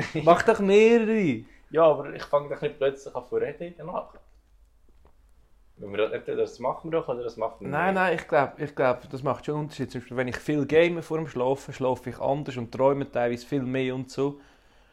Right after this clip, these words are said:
Speaker 2: als wenn ich zum Beispiel einfach nur
Speaker 1: Ja, das,
Speaker 2: gelesen
Speaker 1: das
Speaker 2: habe oder wenn du zum Beispiel Alkohol getrunken hast, schlafst du
Speaker 1: Ja,
Speaker 2: auch
Speaker 1: ja,
Speaker 2: ganz anders.
Speaker 1: logisch schlaft unterschiedlich, aber hast du gleich gewisse Verhaltensmuster, die du machst oder nicht?
Speaker 2: Ja, ich wei-, weiss auch nicht.
Speaker 1: Weiss auch nicht.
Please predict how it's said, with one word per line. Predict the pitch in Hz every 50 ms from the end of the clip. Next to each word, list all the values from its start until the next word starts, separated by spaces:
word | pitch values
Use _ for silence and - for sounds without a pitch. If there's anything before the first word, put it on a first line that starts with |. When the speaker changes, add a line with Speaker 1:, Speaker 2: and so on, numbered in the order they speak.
| _ _ _ -
Speaker 2:
als | 120 127 131 123 - -
wenn | 127 123
ich | 123 113
zum | - - 123
Beispiel | 117 - - 113 107
einfach | 110 110 107 104 -
nur | 110 107 107 104 101 98 101 104 101 _ _ _ _ _ - _ _ _
Speaker 1:
Ja, | - 87 87 98 110 107 95
das, | 101 110 113 - - -
Speaker 2:
gelesen | 127 131 127 135
Speaker 1:
das | 139 143 - 151
Speaker 2:
habe | 139 139 139 127 110 120
oder | 117 123 117 -
wenn | - 131 120 120
du | 120
zum | 131 120
Beispiel | 110 - 113
Alkohol | - 123 127 135 143 143 - - 143 139
getrunken | 135 - 131 131 131 127 -
hast, | 117 110 -
schlafst | - 110 117 117 - -
du |
Speaker 1:
Ja, | 127 135
Speaker 2:
auch | 113 120
Speaker 1:
ja, | 120 123
Speaker 2:
ganz | 120 104 -
anders. | 120 110 101 98 101
Speaker 1:
logisch | 127 139 151 165 156 -
schlaft | 151 139 143 - - -
unterschiedlich, | 139 143 143 139 147 - 160 151 - 90 87 -
aber | - - 107 104 104 104 - _ _ _ _ _ _ _ _ _ _ _ _ _ _ _
hast | 113 104 - -
du | - _
gleich | - 117 127 -
gewisse | - 123 123 120 - 110 104
Verhaltensmuster, | 101 101 95 101 107 110 110 - 104 - 113 110 107 - - -
die | 98 90 -
du | - 95
machst | 98 101 98 98 - -
oder | 90 87 90
nicht? | 92 104 110 104 90 - _ _ _ _ _ _ - - -
Speaker 2:
Ja, | - 76 - - 104 - -
ich | -
wei-, | 101 98 110 - _ - - -
weiss | - - 110 - -
auch | 294 - -
nicht. | 269 247 233 226 226 - - -
Speaker 1:
Weiss | 202 190 147 143 151 147
auch | 208
nicht. | 208 160 147 143